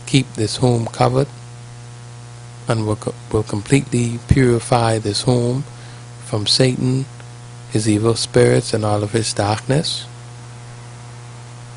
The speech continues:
See to it, Father God, that your presence will come down upon this home and remain here.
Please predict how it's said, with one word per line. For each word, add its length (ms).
See 120
to 120
it, 100
Father 320
God, 300
that 300
your 140
presence 600
will 140
come 280
down 300
upon 300
this 180
home 420
and 140
remain 480
here. 320